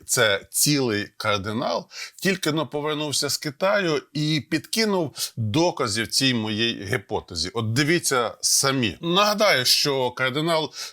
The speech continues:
Джуппі їздив у мирне турне, але не в Часів Яр і навіть не в Бахмут, а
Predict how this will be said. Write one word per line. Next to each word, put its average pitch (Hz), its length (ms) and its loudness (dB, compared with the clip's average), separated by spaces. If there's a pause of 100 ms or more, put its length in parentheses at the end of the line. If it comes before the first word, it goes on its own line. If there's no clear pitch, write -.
Джуппі 151 460 0
їздив 131 600 0
у 156 120 0
мирне 156 600 0
турне, 175 580 0 (380)
але 127 320 2
не 117 160 0
в 92 80 -4
Часів 185 500 2
Яр 156 420 0 (220)
і 117 60 -2
навіть 120 420 2
не 107 100 -4
в 98 100 -6
Бахмут, 147 680 -2
а 110 440 0